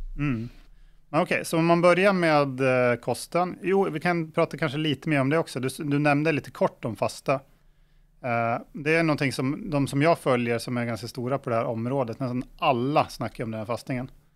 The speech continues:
Så att det verkar vara någonting som, eh, så, så, du s-, du sa ju i och för sig ganska mycket om det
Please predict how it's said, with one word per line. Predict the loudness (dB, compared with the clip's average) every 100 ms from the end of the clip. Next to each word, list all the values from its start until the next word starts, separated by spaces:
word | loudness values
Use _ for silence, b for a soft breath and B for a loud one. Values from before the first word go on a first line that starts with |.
| _ _ _ _ _ _ _ _
Så | _ -4
att | -4 -4
det | 0
verkar | 2 2 0
vara | -4
någonting | -4 -4 -8
som, | -4 -6 -6 -6
eh, | -8 -8 -10 -12 -16 -20 -20 -20 -20 _ _
så, | _ -10
så, | -8 -8 -8 -10 -12 -8
du | -6
s-, | -6 -4
du | -2
sa | 2 2
ju |
i |
och | 2
för |
sig | -2
ganska | -4 -4 -4
mycket | -4 -4
om | -4 -2
det | -4 -4